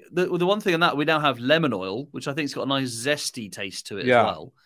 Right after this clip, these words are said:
Speaker 1: And I think that comes through well. And we took out the
Speaker 2: Hmm.
Speaker 1: stevia. So the
Speaker 2: Yeah.
Speaker 1: stevia is a slightly sweeter sweetener, which we decided we didn't need that anymore. Uh, so maybe we could, what I think in the new year do is savoury things would be incredible.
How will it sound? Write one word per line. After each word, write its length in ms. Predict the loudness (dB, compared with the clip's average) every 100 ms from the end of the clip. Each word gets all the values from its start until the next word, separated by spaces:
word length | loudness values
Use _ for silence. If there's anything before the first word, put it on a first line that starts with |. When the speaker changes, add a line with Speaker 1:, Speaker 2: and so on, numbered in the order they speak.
| _ _
Speaker 1:
And 120 | -4 -2
I 40 |
think 160 | 0 2
that 200 | 0 0
comes 280 | -6 -6
through 160 | -8 -8
well. 240 | -4 -4
And 80 | -2
we 80 | -2
took 180 | -2 0
out 120 | 0
the 60 | 0
Speaker 2:
Hmm. 80 | -2
Speaker 1:
stevia. 640 | 0 -2 -4 -4 -6 -6 _ _ _
So 160 | -6
the 80 | -2
Speaker 2:
Yeah. 60 | 2
Speaker 1:
stevia 200 | 2 4 4
is 180 | 4 0
a 80 |
slightly 300 | -2 0 0
sweeter 420 | -2 -2 -4 -4 -6
sweetener, 400 | -4 -4 -4 -4
which 200 | -6 -6
we 140 | -6
decided 460 | -6 -4 -2 -2 -4
we 60 |
didn't 160 | -6 -4
need 180 | -4 -4
that 100 | -4
anymore. 460 | -4 -4 -4 -6 -10 -20 _
Uh, 500 | 0 4 6 4 2
so 180 | 0 0
maybe 280 | 4 4 4
we 80 | 4
could, 260 | 4 2 0 -12 4
what 140 | 6
I 40 |
think 140 | 6 2
in 60 | 2
the 60 |
new 80 | 4
year 300 | 4 6 6
do 180 | 4 2
is 200 | 2 0
savoury 600 | 0 2 2 0 -6 -8 -8
things 400 | -6 -6 -8 -12
would 80 |
be 180 | -10 -8
incredible. 720 | -8 -6 -4 -4 -4 -10 -12